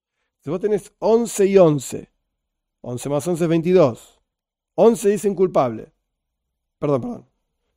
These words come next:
Doce dicen culpable y once dicen inocente. Doce más once es veintitrés.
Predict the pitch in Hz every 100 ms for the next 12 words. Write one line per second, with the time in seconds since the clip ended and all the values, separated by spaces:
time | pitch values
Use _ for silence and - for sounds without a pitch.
0 | _ _ _ _ - _ 123 175 233 220
1 | 196 190 196 202 185 180 175 127 110 -
2 | _ _ - 147 160 214 226 - 175 190
3 | 165 156 123 110 - 156 156 156 156 120
4 | 117 127 147 185 _ _ _ _ - 143
5 | 143 151 - 123 120 117 170 170 139 170
6 | 143 135 165 208 156 165 -